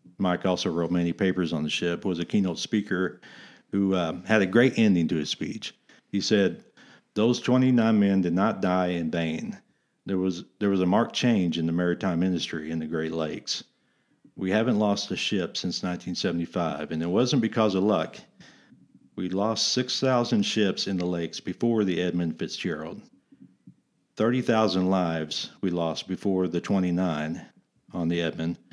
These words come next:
but haven't lost any since because we're doing business different. A marked change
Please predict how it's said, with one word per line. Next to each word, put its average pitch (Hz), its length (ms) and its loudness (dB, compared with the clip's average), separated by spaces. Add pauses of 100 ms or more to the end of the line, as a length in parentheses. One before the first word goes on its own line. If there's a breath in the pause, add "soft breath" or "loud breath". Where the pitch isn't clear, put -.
(460 loud breath)
but 90 280 -4
haven't 113 300 0
lost 113 320 4
any 104 180 4
since - 600 -4 (560)
because 101 260 0
we're 87 100 0
doing 104 280 4
business 87 340 2
different. 92 460 -4 (160)
A 92 60 -4
marked 104 320 0
change 85 580 -2